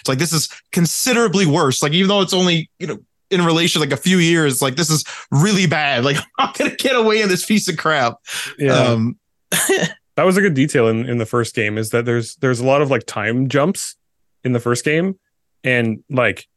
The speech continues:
Speaker 2: as you're going through the time jumps, like, m-, newer and, like, you'll notice newer models of cars on the road.
Speaker 1: Yeah.
Speaker 2: So you'll see the old ones and then you'll see the new ones. And then you definitely get that, like, like you say, that sort of comparison between, like, a good car and an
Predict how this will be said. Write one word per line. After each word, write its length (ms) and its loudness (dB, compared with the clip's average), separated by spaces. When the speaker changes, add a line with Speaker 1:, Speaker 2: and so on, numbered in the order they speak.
Speaker 2:
as 180 2
you're 120 2
going 240 2
through 160 0
the 60 0
time 220 0
jumps, 240 -2
like, 120 -4
m-, 200 0
newer 460 4
and, 220 -2
like, 100 -2
you'll 140 2
notice 340 2
newer 300 4
models 340 2
of 100 -4
cars 340 0
on 80 -6
the 60 -6
road. 300 -6
Speaker 1:
Yeah. 240 -2
Speaker 2:
So 120 -6
you'll 60 -4
see 160 0
the 80 0
old 160 2
ones 220 0
and 60 -4
then 40 0
you'll 100 -2
see 140 -2
the 80 -2
new 140 -2
ones. 240 -4
And 80 -8
then 100 -6
you 80 -6
definitely 240 -4
get 120 -6
that, 280 -6
like, 180 -4
like 160 -4
you 80 -6
say, 280 -2
that 260 -8
sort 140 -4
of 60 -6
comparison 520 -4
between, 340 -10
like, 260 -8
a 80 0
good 300 0
car 480 0
and 380 0
an 100 -2